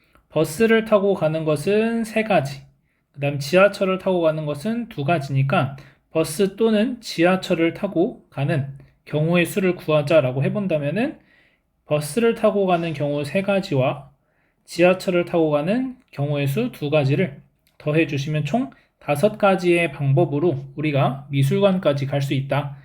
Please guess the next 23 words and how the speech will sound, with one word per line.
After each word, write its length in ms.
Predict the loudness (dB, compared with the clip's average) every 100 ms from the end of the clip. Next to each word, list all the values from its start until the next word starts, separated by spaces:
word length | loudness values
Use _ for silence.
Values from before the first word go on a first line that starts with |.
| _
이렇게 300 | -4 -2 -2
생각을 560 | 0 2 2 2 -2 -4
해줄 200 | -2 -2
수가 260 | -4 -2 -2
있게 180 | 0 0
되는 260 | 0 -2
거겠죠. 360 | 0 0 -2 -8 -20 _ _ _ _ _
자, 220 | -12 -2
그래서 500 | 2 2 0 -2 -10 -20 _ _ _ _ _ _ 0
합의 260 | 2 4
법칙이라는 640 | 2 0 -4 -2 0 0 2
것은 340 | 2 0 -4 -8 -18 _
두 120 | -4
사건 320 | -2 0 0
A, 200 | 2 2
B가 440 | 2 2 4 2 -2
동시에 420 | -4 -4 0 0
일어나지 480 | 2 0 0 -2 -4
않을 320 | -4 -6 -2
때 420 | 0 2 0 -4 -12 _ _
우리는 520 | -2 2 2 0 -2
그것을 560 | -2 2 2 2 0 -2 -10 _ _ _ _
가지고 600 | -8 -4 0 0 -2